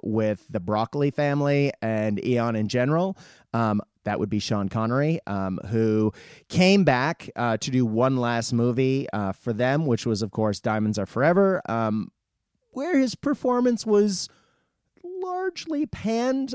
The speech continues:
Um, a lot of people think that perhaps, uh, Connery phoned in his, uh, performance in that movie maybe a little bit,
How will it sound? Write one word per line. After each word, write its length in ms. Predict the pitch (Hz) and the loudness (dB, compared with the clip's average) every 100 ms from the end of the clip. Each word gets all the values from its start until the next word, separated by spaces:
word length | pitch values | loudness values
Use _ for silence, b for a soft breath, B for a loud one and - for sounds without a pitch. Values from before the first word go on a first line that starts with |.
| - | -2
Um, 240 | 156 156 | 0 2
a 60 | 156 | 2
lot 140 | 156 | 0
of 80 | 160 | 0
people 260 | 160 147 147 | -2 0 -2
think 220 | 147 131 | 0 -2
that 160 | - _ | -4 _
perhaps, 580 | 117 113 117 113 - - | -6 0 -2 -2 -6 -2
uh, 440 | 120 110 107 104 - | 0 0 0 -2 -6
Connery 380 | - 120 120 117 | -4 -2 0 -2
phoned 440 | - 127 127 131 | -2 0 2 2
in 380 | 131 131 135 135 _ _ | 2 2 0 -2 _ _
his, 340 | 139 127 120 | 0 0 0
uh, 140 | 127 120 | -4 -4
performance 460 | 135 139 147 151 160 | -4 -2 -2 0 0
in 20 | |
that 80 | 147 | 0
movie 340 | 156 151 156 - | 0 2 -2 0
maybe 240 | 160 170 | -2 2
a 40 | 190 | 4
little 160 | 202 | 4
bit, 180 | 190 208 | 4 2